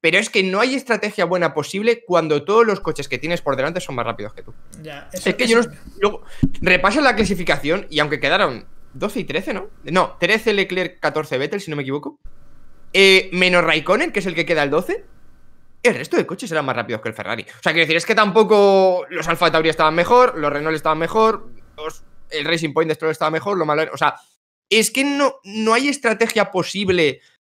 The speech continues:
Speaker 1: para, para hacer esto. Y de hecho te digo más: si Leclerc hubiera tenido la suerte de quedarse en pista y que hubiera salido un safety car,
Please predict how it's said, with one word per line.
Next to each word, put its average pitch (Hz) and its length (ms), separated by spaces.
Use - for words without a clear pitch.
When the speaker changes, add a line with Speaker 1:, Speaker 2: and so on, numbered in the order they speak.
Speaker 1:
para, 165 480
para 170 140
hacer 165 160
esto. 202 240
Y 165 100
de 165 80
hecho 214 180
te 190 80
digo 208 180
más: 190 280
si 185 260
Leclerc 165 480
hubiera 151 300
tenido 190 220
la 180 120
suerte - 540
de 117 160
quedarse 127 300
en 160 120
pista 202 400
y 185 120
que 165 80
hubiera 185 180
salido 196 220
un 190 80
safety 196 240
car, 214 340